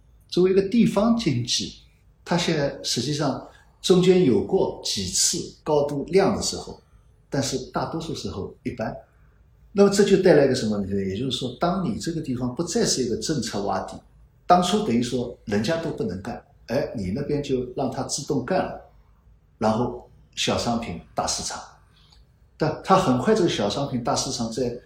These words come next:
最热闹的时候很快就不行了。我去的时候八七年底，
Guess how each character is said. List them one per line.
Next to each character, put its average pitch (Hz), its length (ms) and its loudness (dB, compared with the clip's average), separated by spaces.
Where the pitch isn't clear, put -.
最 170 180 8
热 190 340 4
闹 113 120 2
的 98 120 -2
时 - 160 -4
候 87 160 -10
很 95 200 -8
快 151 120 -2
就 120 120 -2
不 - 80 -8
行 - 180 -12
了。 - 60 -20
我 120 180 2
去 170 160 2
的 170 80 4
时 143 80 0
候 135 80 0
八 131 140 -4
七 - 180 -6
年 95 260 -4
底， - 200 -12